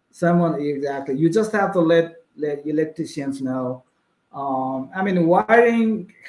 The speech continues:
if you have, you definitely need a licensed electrician to do all the wiring because you have to pull a permit.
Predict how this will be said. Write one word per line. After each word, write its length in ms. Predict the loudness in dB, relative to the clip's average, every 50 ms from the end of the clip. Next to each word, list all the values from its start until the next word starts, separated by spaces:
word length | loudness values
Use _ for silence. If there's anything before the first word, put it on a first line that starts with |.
| -20 -20 -20 _ _ _ _ _ _ _ _ _ _ _ _ _ _ _ _ _ _ _ _ _ _ _ _ _ _ _ -20 -20 -20 -20 -20 -20 _ _ _ _ -10 -10 -10 -6 -6
if 160 | -6 0 4
you 120 | 6 6
have, 300 | 8 8 6 4 2 0
you 300 | 0 0 4 4 4 4
definitely 500 | 4 4 2 2 2 2 2 4 4 6
need 80 | 8 8
a 320 | 8 8 6 4 -2 -4 -2
licensed 440 | -2 0 0 0 0 -2 -4 -4 -4
electrician 600 | -2 0 0 0 -2 -4 -6 -8 -6 -6 -6 -6
to 120 | -6 -6 -6
do 160 | -4 -4 -2
all 160 | -2 -2 -4
the 80 | -4 -4
wiring 400 | -4 -4 -4 -2 -4 -4 -4 -6
because 260 | -6 -8 -8 -6 -4
you 120 | -4 -2
have 140 | -4 -4 -6
to 40 | -8
pull 220 | -8 -8 -8 -8
a 40 | -8
permit. 400 | -10 -10 -8 -8 -8 -8 -8 -12